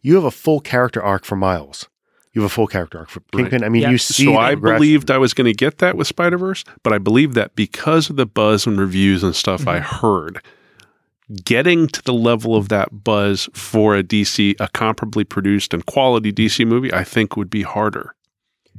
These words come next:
Speaker 3: Yeah, and I think the, well, I mean, I, I think Chris Hansen, Lord and Miller is a big part of that movie. The way
Speaker 2: Yeah,
Speaker 3: they
Speaker 2: Miles
Speaker 3: do stuff.
Speaker 2: Morales, you got that soundtrack.
Speaker 3: And
Speaker 2: You've got,
Speaker 3: yeah,
Speaker 2: there's, there's so
Speaker 3: that's
Speaker 2: many
Speaker 3: the thing. I think
Speaker 1: hit.
Speaker 3: another big hit was the whole Miles thing, 'cause, I mean,
Speaker 2: Yeah.
Speaker 3: it,
Speaker 1: There's,
Speaker 3: that's put it for what it
Speaker 1: it
Speaker 3: is.
Speaker 1: hits the
Speaker 2: He was
Speaker 1: diversity van.
Speaker 2: fantastic
Speaker 3: Hey, he was, and you,
Speaker 2: capture.
Speaker 3: and now you have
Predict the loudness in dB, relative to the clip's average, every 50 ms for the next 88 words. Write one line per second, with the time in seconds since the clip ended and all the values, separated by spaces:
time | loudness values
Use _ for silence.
0 | -20 _ _ _ _ _ -10 -6 -6 -6 -6 -6 -8 -4 -2 0 0 0 0 0
1 | 0 0 0 0 -2 0 4 2 2 4 2 0 0 0 0 0 2 2 2 0
2 | 0 -2 -4 -8 _ _ _ _ _ _ _ -2 0 2 2 2 0 -2 -4 -4
3 | -8 -8 -4 0 2 2 4 4 2 2 2 2 2 2 0 -2 -6 -12 -20 _
4 | _ -2 -2 0 0 0 2 4 4 4 2 2 0 0 0 0 -2 -2 -6 _
5 | -2 0 0 2 2 2 2 2 2 2 2 0 0 0 0 2 2 0 -2 -2
6 | -2 -2 -2 -2 -4 -6 -4 -2 -2 0 0 0 0 -2 -2 -2 -2 -2 -2 -2
7 | -2 -2 -2 -2 -4 -2 -2 0 2 2 2 2 2 0 0 0 0 0 2 0
8 | 2 2 4 4 4 4 4 2 2 2 0 0 0 0 -2 -2 0 0 0 2
9 | 0 0 -2 -2 0 0 2 2 2 2 2 0 0 0 -2 -4 -2 0 2 2
10 | 2 2 -2 -4 -6 -4 0 0 0 0 0 0 0 0 0 -2 -4 -6 -4 -2
11 | -2 -2 -4 -4 -8 -8 -6 -4 -2 -2 -2 -2 -4 -4 -2 0 0 0 0 0
12 | 0 0 0 0 0 0 0 0 2 0 -2 -2 -2 -2 -2 -2 -2 -4 -4 -4
13 | -2 2 4 4 4 4 4 4 4 4 4 2 2 2 2 2 0 2 2 0
14 | -2 0 0 2 2 2 2 2 2 4 4 4 2 2 2 0 0 2 2 2
15 | 2 0 0 -2 -2 0 0 0 0 0 2 0 0 -2 0 0 0 0 0 -2